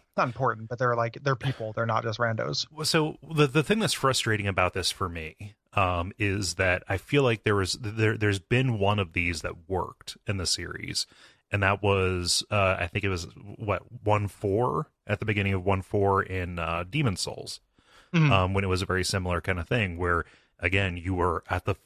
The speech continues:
Speaker 2: <laughs> at the doorstep of where you were trying to get to, and here are these, you know, three heroes who are coming at you with everything they've got.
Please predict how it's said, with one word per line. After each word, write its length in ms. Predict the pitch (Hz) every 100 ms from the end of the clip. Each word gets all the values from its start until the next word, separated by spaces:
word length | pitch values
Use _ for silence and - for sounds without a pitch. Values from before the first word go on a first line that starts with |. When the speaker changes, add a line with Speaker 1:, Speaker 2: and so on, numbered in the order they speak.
| _
Speaker 2:
<laughs> 220 | 113 - -
at 180 | 123 -
the 80 | 127
doorstep 600 | 143 160 - 101 90 -
of 240 | - 98 87
where 120 | 95
you 80 | 95
were 80 | 98
trying 220 | 113 95
to 40 |
get 200 | 95 104 -
to, 260 | 90 82 - - _ -
and 180 | 98 90
here 300 | - 107 92
are 220 | 87 85
these, 440 | 90 90 87 82 -
you 80 | 95
know, 100 | 85
three 300 | - 113 107
heroes 540 | - 113 82 82 80
who 100 | -
are 80 | 90
coming 300 | - 92 87
at 260 | 87 82 95
you 140 | 85
with 120 | 85
everything 300 | 82 82 95
they've 180 | 85 82
got. 300 | 98 90